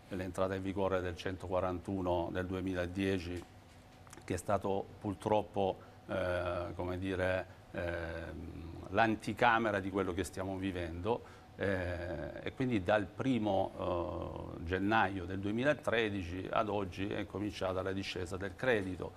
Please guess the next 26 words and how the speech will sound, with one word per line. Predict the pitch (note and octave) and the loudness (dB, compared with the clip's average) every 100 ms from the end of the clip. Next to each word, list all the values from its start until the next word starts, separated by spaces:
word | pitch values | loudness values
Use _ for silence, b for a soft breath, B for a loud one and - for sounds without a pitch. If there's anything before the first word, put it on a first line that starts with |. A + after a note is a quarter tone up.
| B B B | B B B
perché | F#2 E2 F2 | -8 -4 0
prima | G#2 A2 A2 | 2 2 2
si | |
è | G2+ | 2
dato | G2 G2+ G#2 G2+ - - - | 2 4 2 -2 -6 -18 -4
la | G2 | -2
problematica | G2 G2 G2 G2+ G#2+ G#2 G2 | 0 0 2 2 2 2 0
dei | G2+ | 0
mutui | G2+ G2+ G2 | 0 0 0
subprime, | E2+ F#2 G2 G2 G#2 F#2 F2+ | -2 -2 4 4 4 -2 -6
poi | F#2+ F#2+ A2 G#2 G#2 | -2 2 4 4 4
è | G2+ | 2
uscito | G2+ - - A2 G2+ | 0 -4 -2 0 2
il | G2+ | 0
problema | G2 F#2+ F#2+ G#2 G#2+ G2+ | 0 -2 0 0 2 2
delle | G2+ G2 G2 | 0 -2 -2
aziende | F#2 G2 G#2+ G#2 G2+ | -2 2 2 2 -2
che | G2 | -2
non | G2 | -2
pagavano | - G#2 G2+ G2+ G2+ | -2 0 0 0 -4
più, | - A#2 G#2+ B B - | 2 4 4 B B -6
poi, | - G#2 G#2+ G#2+ G#2+ A2 G2+ G2 - | 0 2 4 2 2 0 -4 -8 -14
cioè, | - G#2 G#2+ - - - - - - | -6 -4 -2 -4 -10 -12 -12 -10 -6
ormai | - G#2 A#2 G#2+ B B | 0 6 6 4 B B
lo | - G#2 | -2 0
Stato, | A2 - A#2 A2 G#2+ G#2 G2 G2 F#2+ G2 F#2+ | 0 4 6 6 4 4 4 4 2 0 -4